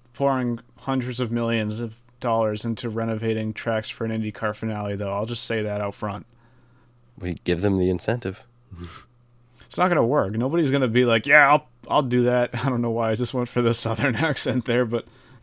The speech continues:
Speaker 1: <laughs> nobody's gonna, nobody's gonna pour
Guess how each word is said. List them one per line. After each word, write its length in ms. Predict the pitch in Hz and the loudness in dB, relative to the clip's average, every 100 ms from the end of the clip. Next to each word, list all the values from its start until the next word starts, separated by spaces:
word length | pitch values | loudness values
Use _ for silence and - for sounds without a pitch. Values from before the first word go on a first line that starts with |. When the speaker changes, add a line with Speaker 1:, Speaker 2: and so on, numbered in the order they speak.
| - | -8
Speaker 1:
<laughs> 460 | 101 117 107 117 117 | 0 2 4 2 0
nobody's 460 | 135 147 151 139 | -2 0 0 0
gonna, 300 | 123 139 120 - - - - - - | -2 -4 -4 -8 -20 -20 -20 -20 -10
nobody's 420 | 143 151 156 147 | -4 -2 0 -2
gonna 360 | 139 143 127 123 - _ _ _ - | -2 -2 -2 -2 -10 _ _ _ -6
pour 440 | 139 135 127 127 | 2 4 2 -2